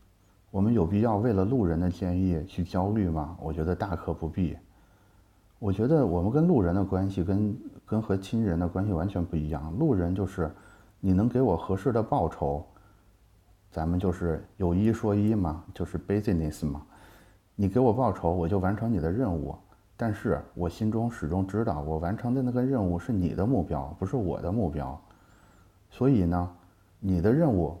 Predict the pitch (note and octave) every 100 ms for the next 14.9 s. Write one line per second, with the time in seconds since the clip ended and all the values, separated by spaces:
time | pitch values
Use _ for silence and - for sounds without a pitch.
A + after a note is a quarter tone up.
0 | - - F2+ D#2 D#2+ A2 A#2 G#2 E2 B1+
1 | C#2+ E2 E2 G#2 E2+ D#2+ D#2+ D#2 D2+ D#2
2 | D2 D2 _ _ _ _ _ - C3 C#3
3 | D#3 A2+ A#2+ C3 G#2 - E2 F#2+ A#2 F2+
4 | G2+ - B2 C#3 A2 - D#2 - - D2
5 | - A2+ G2 F2 A#2 - G#2+ F2+ G2+ G#2+
6 | D2 D#2+ F2 G2+ A#2 D#2 - - - -
7 | - _ _ - F2+ F#2 G2+ F#2+ G2+ G#2
8 | G#2 A2 D#2 - F2+ F2+ F2+ C#2+ - -
9 | C2+ - _ _ - D3 G2 E2+ D#2+ D2+
10 | D#2 F#2 D2+ D#2 E2 - D#2+ E2+ D2 -
11 | E2+ E2+ E2+ E2+ D2+ C#2 D2+ _ _ -
12 | F#2 F2+ F#2+ F2 C#2+ - E2+ D2 - E2+
13 | D#2 - _ - - G#2 F2+ D#2+ F2+ E2+
14 | D#2 D#2 E2 F2 G2 D2+ - C#2 E2+